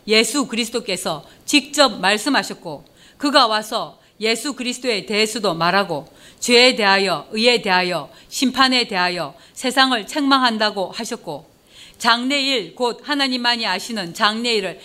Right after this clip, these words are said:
밝히 말하고 아버지에 대한 모든 것을 가르치는 것이 잘못되었느냐? 아닙니다. 내가 진리의 성령이라고 하는 것 때문에 아니라고 하며 펄쩍 뛰는 그 사람은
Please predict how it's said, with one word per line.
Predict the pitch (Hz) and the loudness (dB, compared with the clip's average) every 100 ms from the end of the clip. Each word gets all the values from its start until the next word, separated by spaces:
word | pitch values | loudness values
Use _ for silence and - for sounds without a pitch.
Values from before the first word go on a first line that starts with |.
| - - | -20 -2
밝히 | 240 269 269 254 208 | 0 0 -2 -10 -8
말하고 | 165 185 214 180 139 _ _ _ - | -6 -4 -4 -6 -14 _ _ _ 0
아버지에 | 226 240 277 277 | 0 2 2 2
대한 | 220 247 220 185 | 4 2 2 -4
모든 | 240 311 294 | -2 -2 -2
것을 | 214 214 160 - - | -4 -8 -12 -16 -20
가르치는 | - 220 254 269 247 233 | -2 0 0 -2 -6 -6
것이 | 202 196 214 151 - _ | -6 -8 -8 -10 -12 _
잘못되었느냐? | - 214 220 254 285 285 285 330 330 269 226 202 151 156 | -2 0 2 2 2 0 4 6 6 2 0 0 0 -4
아닙니다. | - 240 277 311 320 311 302 262 208 - - - - 226 | 0 4 4 4 6 8 8 6 4 -4 -12 -18 -14 -6
내가 | 247 294 269 | 0 2 2
진리의 | 269 311 311 277 | -2 -2 2 0
성령이라고 | 262 269 262 269 269 233 | -2 -6 -4 -2 -2 -2
하는 | 269 262 | -2 -4
것 | 240 254 | -6 -6
때문에 | 247 226 214 165 - - | -6 -4 -6 -8 -12 -4
아니라고 | - 247 285 285 254 | 0 2 4 4 4
하며 | 240 294 262 190 - - - | 0 0 -2 -2 -6 -18 -4
펄쩍 | 320 320 330 339 | 0 0 0 -4
뛰는 | 330 320 302 208 | -2 0 0 2
그 | 277 330 | 2 4
사람은 | 330 247 220 214 165 | 4 2 2 0 -6